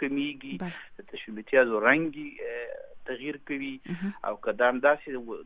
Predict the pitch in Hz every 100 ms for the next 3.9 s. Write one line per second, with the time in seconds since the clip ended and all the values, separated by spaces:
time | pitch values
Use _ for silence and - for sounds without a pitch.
0 | - 107 107 107 117 147 170 175 196 202
1 | 202 214 202 202 190 202 196 - 185 175
2 | - 170 156 156 156 160 151 127 92 127
3 | 127 131 131 151 151 135 135 127 135